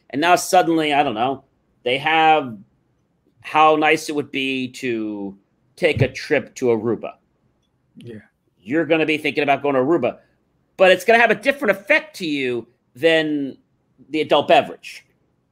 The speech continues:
Speaker 2: Right.
Speaker 1: I think it's because the adult beverage is something you could go get now.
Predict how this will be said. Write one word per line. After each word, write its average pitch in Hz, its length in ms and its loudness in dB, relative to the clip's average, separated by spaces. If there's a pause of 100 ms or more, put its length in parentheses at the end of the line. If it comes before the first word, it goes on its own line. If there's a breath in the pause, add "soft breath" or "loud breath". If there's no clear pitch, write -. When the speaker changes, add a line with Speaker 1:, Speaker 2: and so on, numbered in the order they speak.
(400)
Speaker 2:
Right. 113 400 -10
Speaker 1:
I 170 120 2
think 240 220 2
it's 226 80 -2
because 220 320 2
the 196 120 0
adult 190 360 4
beverage 202 340 2
is 190 100 -4
something 175 280 -6
you 180 80 -6
could 175 160 0
go 185 140 4
get 160 240 -2
now. 151 460 -2